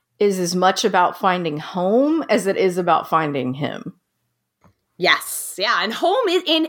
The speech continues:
Speaker 2: in, you know, what makes this such a great feminist story is it, it's as much about her, you know, found family and her personal relationships as it is finding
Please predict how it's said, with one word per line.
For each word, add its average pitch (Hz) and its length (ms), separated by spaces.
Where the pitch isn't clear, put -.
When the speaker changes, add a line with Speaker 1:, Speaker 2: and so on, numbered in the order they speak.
Speaker 2:
in, 285 380
you 269 120
know, 254 180
what 202 280
makes 233 320
this - 400
such - 600
a 226 60
great 208 500
feminist 226 560
story 190 720
is 180 460
it, 196 280
it's 208 200
as 208 140
much 214 280
about 214 460
her, 170 360
you 202 100
know, 151 120
found 202 500
family 175 520
and 160 160
her 160 100
personal 180 560
relationships 262 720
as 208 200
it 202 140
is 208 440
finding 208 680